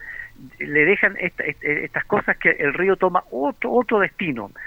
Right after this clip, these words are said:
Y esto es lo que ha pasado, el río, si usted lo hubiese dejado, a lo mejor no hubiese ta-, y sido tanto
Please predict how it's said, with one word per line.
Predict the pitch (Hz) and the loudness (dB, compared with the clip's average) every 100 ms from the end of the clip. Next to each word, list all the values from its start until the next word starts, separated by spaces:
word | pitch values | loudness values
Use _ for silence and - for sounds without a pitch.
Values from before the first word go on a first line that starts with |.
| - | -6
Y | 147 | -4
esto | 180 | 0
es | 254 | 0
lo | |
que | 226 | 0
ha | 196 | -2
pasado, | 139 247 269 151 | -4 -2 0 0
el | 131 | -2
río, | 190 202 202 - - - - | 0 -2 -2 -6 -16 -12 -10
si | |
usted | 147 185 | -2 0
lo | 226 | 2
hubiese | 214 | 0
dejado, | 185 - 214 220 | 0 2 2 4
a | |
lo | 180 | 2
mejor | 156 185 165 | 0 -2 -2
no | 156 147 | -2 -2
hubiese | 160 196 220 | 0 -2 -4
ta-, | - - | -6 -6
y | 156 | -8
sido | - 175 165 | -2 0 2
tanto | 160 180 - 214 | 0 0 -4 -6